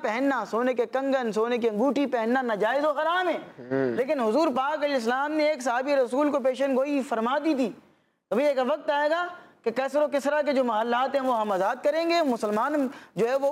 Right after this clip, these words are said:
Speaker 1: ان، وہ اس کو فتح کریں گے اور پھر وہاں سے سونے کے کنگن ملیں گے اور تم اس کو پہنو گے۔"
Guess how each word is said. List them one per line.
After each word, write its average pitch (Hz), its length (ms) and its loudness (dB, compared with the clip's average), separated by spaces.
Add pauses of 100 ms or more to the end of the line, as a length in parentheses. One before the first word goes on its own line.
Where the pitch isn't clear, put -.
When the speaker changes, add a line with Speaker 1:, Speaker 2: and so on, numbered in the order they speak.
Speaker 1:
ان، 262 180 2
وہ 262 360 2 (220)
اس 208 140 -4
کو 240 80 -4
فتح 240 340 -2
کریں 339 200 2
گے 359 120 2 (380)
اور 233 180 -2
پھر 277 160 -2
وہاں 277 300 0
سے 277 140 2
سونے 269 300 0
کے 277 100 0
کنگن 277 280 0
ملیں 285 280 2
گے 320 60 2
اور 302 140 2
تم 311 240 0
اس 277 100 -2
کو 269 100 -2
پہنو 202 320 0
گے۔" 147 40 -4